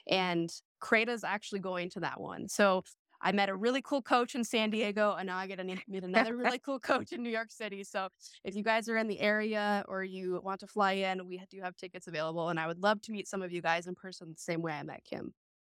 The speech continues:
Speaker 2: Beautiful, beautiful. And a shout out to Andrew for his respect of mindset and featuring coaches at his conference in the first place says so much about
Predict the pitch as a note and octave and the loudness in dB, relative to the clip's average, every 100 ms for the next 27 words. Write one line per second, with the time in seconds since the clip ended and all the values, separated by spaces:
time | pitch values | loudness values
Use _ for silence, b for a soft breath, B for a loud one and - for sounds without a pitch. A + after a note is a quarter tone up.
0 | _ - F#3+ E3+ - D3+ - F#3 F3 - | _ 2 2 2 -2 -4 2 2 2 0
1 | E3 F3+ D#3+ G3+ G#3 F#3+ - - B2 A#3 | 0 0 2 4 4 2 -6 -10 -8 -8
2 | A#3 - B3 A#3 G3+ G3 G3+ F3 - B | -8 -12 -14 -10 -10 -6 -8 -8 -14 B
3 | B F#3+ - - - G#3+ - - G3 E3 | B -10 -8 -2 2 2 2 -8 -8 -8
4 | G3 E3+ F#3+ D3 - F#3+ F3 - F#3 F#3 | -10 -8 -10 -12 -4 -4 -4 -6 -6 -6
5 | D#3+ - A#3 C4+ - F3+ F#3 D#3 F3+ D#3+ | -10 -12 -8 -8 -6 -4 -4 -4 -4 -4
6 | - E3 F3 E3+ C#3+ - F#3+ F3+ - E3 | -6 -4 -2 -4 -6 -2 0 0 -2 -6
7 | - E3+ D#3+ - G#3 D#3+ - G3+ E3 - | -6 -10 -4 0 0 0 0 0 0 -4
8 | E3 - F3+ F3+ F#3 - D3+ F#3 D#3 | -4 -2 -4 -2 -4 -4 -2 0 -2